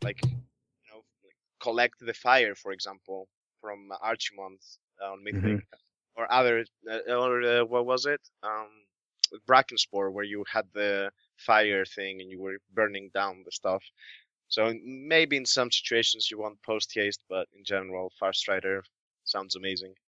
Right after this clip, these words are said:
Speaker 2: Yeah, I have to agree there. I mean, you know, being able to, to, to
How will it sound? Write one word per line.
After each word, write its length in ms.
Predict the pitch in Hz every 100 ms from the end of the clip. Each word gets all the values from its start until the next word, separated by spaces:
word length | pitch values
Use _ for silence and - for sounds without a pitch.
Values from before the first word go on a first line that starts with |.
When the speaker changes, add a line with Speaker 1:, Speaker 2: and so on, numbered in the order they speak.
| _ _ _ _ _ _ _ _ _ _ _ - -
Speaker 2:
Yeah, 160 | 160 156
I 60 | 160
have 200 | 165 -
to 100 | 113
agree 260 | 98 104
there. 180 | 104 98
I 60 | 95
mean, 300 | 98 95 95
you 60 | 104
know, 120 | 92
being 220 | 107 98
able 160 | 92 92
to, 140 | 87 _ 92
to, 160 | 92
to 320 | - 95 82